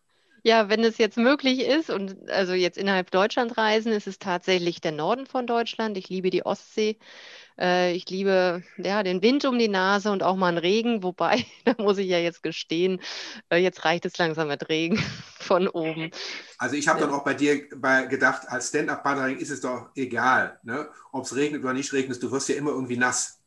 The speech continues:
Speaker 1: Ja, aber es wird dann schon auf die Dauer kalt, muss ich gestehen. Ich hab gute Kleidung, aber wird schon
Speaker 2: Ja.
Speaker 1: kalt,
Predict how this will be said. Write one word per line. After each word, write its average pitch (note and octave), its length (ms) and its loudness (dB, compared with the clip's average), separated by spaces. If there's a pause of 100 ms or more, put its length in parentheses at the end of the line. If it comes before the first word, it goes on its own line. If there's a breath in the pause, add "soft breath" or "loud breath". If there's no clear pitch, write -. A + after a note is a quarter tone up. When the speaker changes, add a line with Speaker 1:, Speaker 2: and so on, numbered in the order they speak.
(200)
Speaker 1:
Ja, F3 400 4
aber E3+ 120 -2
es - 100 -4
wird G#3+ 140 4
dann G3 140 2
schon G3 220 2
auf E3+ 120 4
die E3+ 120 -4
Dauer E3+ 300 4
kalt, D#3+ 480 0
muss F3 140 -2
ich D#3 240 -4
gestehen. C#3+ 380 -6
Ich E3 60 -6
hab F3 160 -2
gute D#3+ 240 -4
Kleidung, D3+ 460 -4
aber C#3 360 -6 (680 loud breath)
wird G#3+ 180 2
schon D#3 120 2
Speaker 2:
Ja. - 40 -2
Speaker 1:
kalt, D#3+ 340 0